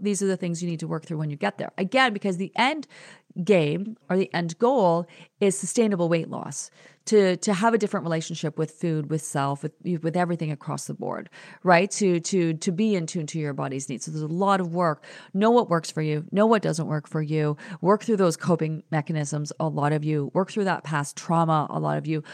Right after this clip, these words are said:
If you sabotage, if you find yourself sabotaging with your food choices, chances are you're sabotaging yourself in life. You're sabotaging yourself in life too, right? So it's not just, like, diet related. It's usually the same issues. Like, so it's not like, "Oh, I don't have time to deal with my diet shit."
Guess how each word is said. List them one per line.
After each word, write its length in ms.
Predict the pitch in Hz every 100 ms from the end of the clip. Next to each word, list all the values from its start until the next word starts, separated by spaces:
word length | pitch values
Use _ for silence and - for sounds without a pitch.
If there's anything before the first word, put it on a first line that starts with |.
| - -
If 240 | - - 240
you 160 | 339
sabotage, 680 | 415 359 285 262 254 254 233
if 140 | 220 254
you 60 |
find 200 | 285 381
yourself 340 | 359 269 240 220
sabotaging 840 | 208 180 202 208 208 202 214 196
with 220 | 190 185
your 100 | 170
food 280 | 160 170 175
choices, 440 | - 214 220 247
chances 380 | - 240 220 208
are 80 | 208
you're 160 | 196 247
sabotaging 600 | 277 254 202 180 165 165
yourself 320 | 156 156 147
in 140 | 139
life. 400 | 143 160 151 - _ _ _ _ - _
You're 100 | 156
sabotaging 520 | 208 220 214 196 185
yourself 380 | 175 160 170 165
in 180 | 143 143
life 420 | 185 156 - - _ _ _ _
too, 260 | - 269 180
right? 280 | 135 139 180
So 140 | 208
it's 140 | 196 -
not 200 | 220 220
just, 360 | 214 180 -
like, 240 | 180 165 147
diet 400 | 160 170 175 -
related. 680 | 160 151 165 196 175 127
It's 220 | 135 131 -
usually 280 | 185 190
the 100 | 170
same 280 | 160 190 185
issues. 520 | 170 165 170 156 156
Like, 120 | - -
so 120 | 190
it's 100 | 175
not 140 | 185
like, 160 | 160 185
"Oh, 60 |
I 100 | 175
don't 100 | 196
have 140 | 190 170
time 360 | - 175 165 156
to 60 |
deal 200 | 147 147
with 120 | 143
my 120 | 139 127
diet 420 | 143 165 127 -
shit." 240 | 131 92